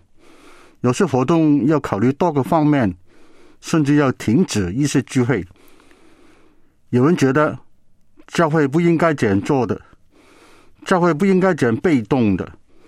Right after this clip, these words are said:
应该主动去伸出手来帮助有，外面有需要的人。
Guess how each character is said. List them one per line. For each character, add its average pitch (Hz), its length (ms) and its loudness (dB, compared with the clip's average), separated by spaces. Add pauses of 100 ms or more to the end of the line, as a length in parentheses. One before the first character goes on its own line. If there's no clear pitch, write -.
(220)
应 185 200 2
该 185 260 0
主 120 300 -2
动 151 240 2
去 170 300 0
伸 185 260 0
出 180 220 0
手 117 240 -4
来 110 300 0 (320)
帮 185 260 2
助 147 260 0
有， 104 160 0 (100)
外 151 220 0
面 147 240 2
有 104 160 0
需 165 200 -2
要 127 120 0
的 117 120 -2
人。 92 200 -4